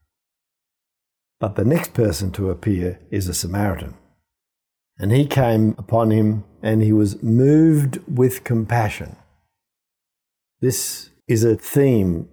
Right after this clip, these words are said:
that will return very strongly when we will see the Father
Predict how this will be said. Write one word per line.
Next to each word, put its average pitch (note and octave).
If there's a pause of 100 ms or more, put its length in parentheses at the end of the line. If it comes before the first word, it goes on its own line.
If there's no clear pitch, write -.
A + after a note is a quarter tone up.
(120)
that F#2
will F2+
return A#2
very A2
strongly A#2 (400)
when G#2
we G2+
will G2
see G#2+
the G2
Father F#2+